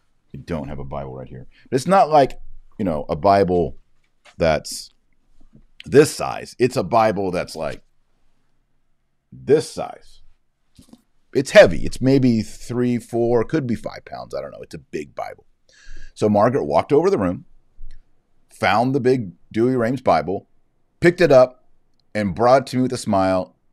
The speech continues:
and handed it to me. And I was thinking to myself, "Okay, she's six, and she's a girl. And she has no problem transporting a very large book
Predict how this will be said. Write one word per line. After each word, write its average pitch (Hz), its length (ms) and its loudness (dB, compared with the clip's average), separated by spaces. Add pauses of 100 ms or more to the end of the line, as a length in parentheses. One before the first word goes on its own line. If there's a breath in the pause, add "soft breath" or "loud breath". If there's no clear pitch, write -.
and 92 180 -2
handed 80 220 -4
it - 80 -18
to 62 100 -14
me. 62 180 -14
And 87 100 -6
I 90 40 0
was 92 120 -6
thinking 196 240 -2
to 202 80 2
myself, 85 540 -2
"Okay, - 180 -6
she's 208 340 -12
six, - 760 -8 (520)
and 98 100 -8
she's 131 320 -8
a 98 60 -6
girl. 71 640 2 (1400)
And 107 120 -2
she 147 240 -4
has 131 240 2
no 117 340 4
problem 123 600 2
transporting 110 920 -2
a 90 240 -2 (280)
very 120 520 4
large 92 600 0 (220)
book - 440 -4